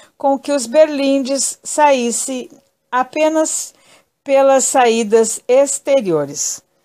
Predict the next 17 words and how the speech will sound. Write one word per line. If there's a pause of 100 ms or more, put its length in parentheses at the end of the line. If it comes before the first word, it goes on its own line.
(220)
De
novo,
os
resultados
foram
absolutos, (220)
repetidos (100)
e
significativos. (640)
O
pensamento
humano (280)
afetava
a
matéria, (500)
extraído
de